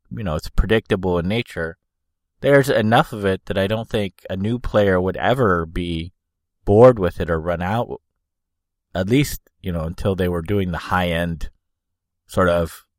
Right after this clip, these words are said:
end raid content. And yet, basically at the complete opposite end of the spectrum, you've got something like Destiny, which has almost no content at all. And yet,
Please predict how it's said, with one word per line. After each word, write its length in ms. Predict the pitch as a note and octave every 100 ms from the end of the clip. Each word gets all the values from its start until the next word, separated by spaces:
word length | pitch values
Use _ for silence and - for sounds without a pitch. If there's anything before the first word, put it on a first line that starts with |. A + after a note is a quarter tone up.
| _ -
end 460 | G#2 G2+ F2+ F2
raid 460 | F#2+ F#2+ F#2 F2+ -
content. 760 | - G2 A2+ - E2 D2+ - _ _ _ _ _ _ _
And 240 | - A2 B2
yet, 220 | A#2 G2+ _ -
basically 460 | G#3 - A#2+ A2
at 100 | G2
the 80 | G2+
complete 460 | - G#2+ - A2+ -
opposite 500 | G2 C3+ - G#2+ G2
end 280 | - F2+ F2+
of 100 | E2+
the 80 | -
spectrum, 500 | - F2+ F2 - F#2
you've 140 | E2+
got 200 | - D#2+
something 300 | - F#2 F#2+
like 220 | E2 D#2 -
Destiny, 640 | B2+ - E2 D#2+ D#2+ F2+ _ _ _ _ _ _ _
which 180 | G2+ -
has 500 | B2+ A2+ G#2 F2 - G#2+
almost 380 | A#2 G2+ F2+
no 300 | F#2 F#2 C3
content 520 | C#3 G#2+ F#2+ F2 F2 -
at 120 | D#2
all. 480 | F2+ G2+ D2+ E2 F#2 _ _ _ _ _ _ _ _ _ _
And 180 | G#2 G#2+
yet, 340 | G#2+ G#2 -